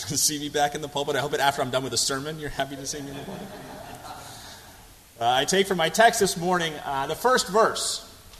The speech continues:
of that third chapter in First Samuel.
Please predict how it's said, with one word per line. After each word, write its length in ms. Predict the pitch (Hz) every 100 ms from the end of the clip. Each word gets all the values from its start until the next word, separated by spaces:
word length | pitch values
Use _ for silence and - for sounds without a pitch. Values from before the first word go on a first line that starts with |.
| - - - - - - - - - -
of 360 | 135 139 139
that 320 | 143 143 143 -
third 180 | 180
chapter 540 | 180 143 120 135 127 139 - - - - - - - - -
in 220 | 123 123
First 400 | - 139 131 -
Samuel. 360 | 135 113 104